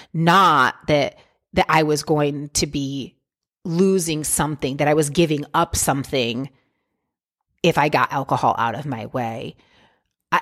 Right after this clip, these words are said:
getting alcohol out of my way has only given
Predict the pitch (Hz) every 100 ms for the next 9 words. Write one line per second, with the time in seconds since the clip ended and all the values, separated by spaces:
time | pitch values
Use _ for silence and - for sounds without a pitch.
0 | - 175 220 226 160 160 165 165 - 165
1 | 151 156 147 147 147 151 151 147 139 139
2 | 160 160 156 131 135